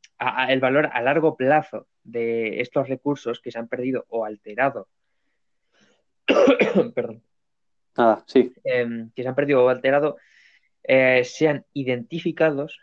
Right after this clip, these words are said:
Speaker 1: sean equilibrados y,
Speaker 2: Ujú.
Speaker 1: eh, re-, o sea, y,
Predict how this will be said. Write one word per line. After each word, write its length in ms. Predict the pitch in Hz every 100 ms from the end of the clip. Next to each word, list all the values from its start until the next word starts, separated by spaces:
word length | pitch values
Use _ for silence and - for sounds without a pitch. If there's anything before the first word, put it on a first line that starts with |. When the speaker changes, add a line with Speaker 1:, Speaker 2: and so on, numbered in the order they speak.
| _
Speaker 1:
sean 440 | _ - 139 113 -
equilibrados 880 | 113 - 160 165 160 151 127 131 - _ _ _
y, 120 | 139
Speaker 2:
Ujú. 240 | 131 127 127 - _ _ _ _ _ _ _ _ _ _ _ _ -
Speaker 1:
eh, 420 | 143 139 135 131
re-, 400 | 131 127 - - _ _ _ _ _ _ _
o 80 | -
sea, 240 | 143 117 113
y, 320 | 131 131